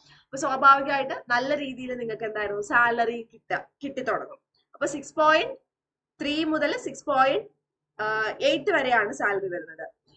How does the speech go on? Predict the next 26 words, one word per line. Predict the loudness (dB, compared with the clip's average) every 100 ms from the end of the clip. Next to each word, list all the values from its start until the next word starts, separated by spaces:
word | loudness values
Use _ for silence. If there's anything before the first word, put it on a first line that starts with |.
| _ _
ഇനി | 4 8
അടുത്തത് | 8 6 0 2 2 2
വരുന്നത് | 0 0 0 -2 0 0
എങ്ങനെയാണ് | 2 0 4 8 8 6 0 0
ഇതിന്റെ | -6 -6 -8 -6
ഫീ | -2 -2 -2
സ്ട്രക്ചർ | -4 -8 -8 -6 -4
എങ്ങനെയാണ് | -4 -4 -4 -2
വരുന്നത്? | -4 2
സ്വാഭാവികമായിട്ട് | 6 10 8 8 4 2 2 0 -4
ഇത്രയൊക്കെ | -4 -4 -4 -2 -2
തരുന്ന, | -2 -2 -4
ഇത്രയും | -4 -6 0
സാലറി | 2 2 -2 -4
തരുമ്പോൾ | -4 -6 -10 _ -20 _ 4
ഫീസ് | 4 4 0
എത്രയായിരിക്കും? | 0 2 2 2 0 -2 -4 -4 0
നമുക്ക്, | 4 6 6 4 -2 -4
നമുക്കറിയാം, | -4 0 0 0 -2 -4
ഇപ്പൊ | -12 -6
ഒരു, | -4 -4 -10 _ _ _ -4
ആ, | -4 -4
പി | -6 -6
എസ് | -4
സിയിൽ | -4 -4 -4
നിങ്ങൾ | -2